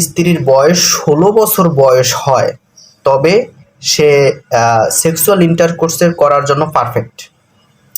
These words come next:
এবং দেখা যায় যদি কোনো, আহ, মেয়ের যদি বয়স ষোলো বছরের নিচে হয় তবে একটা, আহ, রেপ করা যে পরিমাণ, আহ, যে পরিমাণ অপরাধ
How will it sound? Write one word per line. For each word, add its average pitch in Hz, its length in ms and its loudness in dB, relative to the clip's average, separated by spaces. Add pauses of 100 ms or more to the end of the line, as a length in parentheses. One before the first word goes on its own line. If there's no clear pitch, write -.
(180)
এবং 147 380 2 (760)
দেখা 180 280 0
যায় 220 300 2
যদি 165 380 2
কোনো, 165 460 2
আহ, 127 440 2 (100)
মেয়ের 143 380 2
যদি 151 200 0
বয়স 139 340 2
ষোলো 147 380 0
বছরের 170 500 0
নিচে 151 400 2
হয় 113 320 -2 (460)
তবে 147 580 2 (500)
একটা, - 380 -4
আহ, 127 560 2
রেপ 175 300 0
করা 196 360 2
যে 143 180 0
পরিমাণ, 160 580 0
আহ, 123 540 2
যে 143 200 0
পরিমাণ 170 380 2
অপরাধ 156 420 2